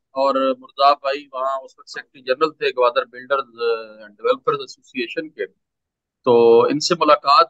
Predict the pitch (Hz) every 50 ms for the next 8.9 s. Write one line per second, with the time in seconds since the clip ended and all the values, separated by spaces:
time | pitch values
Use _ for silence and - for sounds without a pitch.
0 | _ 143 147 151 170 175 165 165 156 147 147 143 131 127 127 131 - - 147 143
1 | 143 143 - _ 151 147 147 143 143 _ 135 135 143 147 147 143 143 135 143 131
2 | - 131 127 131 143 - _ 160 151 - - - 147 147 - 170 170 165 170 175
3 | 170 _ 170 - - 123 123 131 135 135 131 131 117 113 110 117 120 113 _ _
4 | 104 101 101 95 - _ _ _ _ _ _ _ _ _ _ _ _ _ _ _
5 | _ _ _ _ _ _ - 120 113 110 107 107 107 107 107 107 104 _ _ _
6 | _ 107 117 127 156 180 180 165 147 127 113 104 95 90 _ _ _ _ _ _
7 | _ _ _ _ _ _ 98 98 - 110 107 107 - - - 117 120 123 - -
8 | - 156 151 147 135 120 110 127 123 135 139 139 131 120 104 95 87